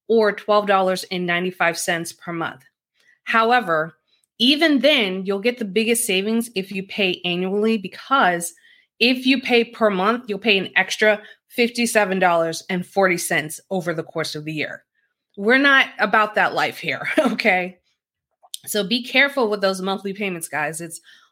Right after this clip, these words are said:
I, I don't know of a situation where it's not cheaper to pay annually. So that should be the goal. So how are they getting to this magic number of thirteen hundred dollars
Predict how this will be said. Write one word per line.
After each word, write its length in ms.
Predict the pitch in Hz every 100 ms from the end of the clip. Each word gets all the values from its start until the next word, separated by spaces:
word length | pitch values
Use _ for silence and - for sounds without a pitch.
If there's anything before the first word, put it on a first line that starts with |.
| _ _ _
I, 300 | 170 208 -
I 40 | 202
don't 200 | 220 208
know 180 | 208 208
of 80 |
a 60 | 196
situation 580 | 196 202 214 190 190 180
where 140 | 175
it's 160 | 165 185
not 420 | 185 180 180 -
cheaper 400 | - 180 165 160
to 160 | 156 -
pay 380 | 170 156 143 151
annually. 720 | 160 151 147 143 123 139 _ _ - -
So 480 | 180 170 165 - _ -
that 280 | 185 185 190
should 380 | - - 185 165
be 140 | 175
the 140 | 160 156
goal. 440 | 139 135 123 - _ _ _ _ _ _ _ _ _ _ - - -
So 180 | - 254
how 220 | 247 294
are 140 | 349
they 140 | 330 262
getting 280 | 269 262
to 120 | 247 226
this 260 | 214 208
magic 600 | 170 180 196 185 190 -
number 600 | 175 170 170 160 139 - - _ _ -
of 340 | 180 165 156 _
thirteen 540 | - 202 196 - 196 175
hundred 420 | 185 175 165 156
dollars 640 | 156 151 151 151 147 -